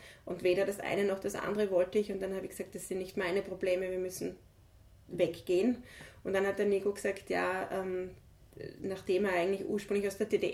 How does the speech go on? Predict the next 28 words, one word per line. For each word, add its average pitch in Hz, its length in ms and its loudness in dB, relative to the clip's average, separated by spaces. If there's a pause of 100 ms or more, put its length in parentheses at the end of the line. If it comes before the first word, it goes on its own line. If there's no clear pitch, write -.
R 208 180 6
ist 208 260 2
und 202 160 -4
die 208 80 -6
gibt's - 260 -2
nicht 196 200 0
mehr, 175 180 2
und - 460 -6
er 202 60 2
hat 208 60 -4
gesagt, 202 160 0
gut, 208 140 -2
dann 208 120 4
gehen 202 140 4
wir 208 80 4
dahin, 214 360 4
wo 208 80 4
du 254 300 4
halt 214 160 6
herkommst. 233 580 6
Und 226 80 2
dann 220 80 2
sind 220 140 0
wir 214 80 2
nach 214 200 0
Wien 208 200 -2
zurück 226 420 0
und, 220 180 -2